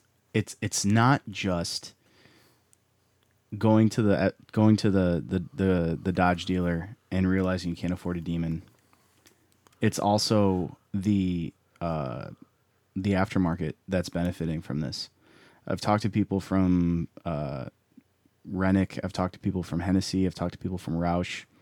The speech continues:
Lingenfelter, and a lot of them are saying that the Demon is really kind of, like, boosting interest in aftermarket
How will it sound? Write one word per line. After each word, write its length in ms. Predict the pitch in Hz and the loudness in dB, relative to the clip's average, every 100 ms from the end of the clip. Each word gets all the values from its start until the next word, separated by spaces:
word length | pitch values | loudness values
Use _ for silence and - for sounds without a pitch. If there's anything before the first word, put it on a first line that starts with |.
| _ _ _ _ - | _ _ _ _ -2
Lingenfelter, 760 | 95 98 92 90 92 90 85 - _ - - _ _ _ _ - - | 4 6 6 2 2 0 -2 -4 _ -20 -20 _ _ _ _ -18 -6
and 220 | 101 98 | -2 0
a 40 | 92 | 4
lot 200 | 104 110 | 4 4
of 80 | |
them 140 | 110 104 | 4 2
are 80 | 98 | 2
saying 520 | - 87 87 85 87 _ _ _ _ | -2 -2 0 -2 -6 _ _ _ _
that 220 | 98 90 - | -2 -2 -2
the 60 | |
Demon 580 | 87 98 101 85 82 - - | -2 2 4 2 0 -4 -12
is 560 | - 90 80 82 78 - - | -4 -2 -2 -4 -6 -10 -10
really 520 | 95 98 101 98 92 87 _ _ _ _ _ _ _ _ | -4 0 2 2 -2 -4 _ _ _ _ _ _ _ _
kind 240 | - 95 95 | -2 2 2
of, 260 | 85 - | 0 -4
like, 220 | 85 82 - _ - | -6 -6 -8 _ -16
boosting 880 | - 95 117 107 - - 87 80 101 - _ _ - | -12 0 4 6 4 2 2 0 -4 -12 _ _ 2
interest 520 | 101 95 92 90 - | 4 4 2 0 -4
in 380 | - 92 87 78 | -2 0 2 0
aftermarket 720 | - 92 90 92 87 90 82 | -2 -4 -2 -2 -2 -2 -4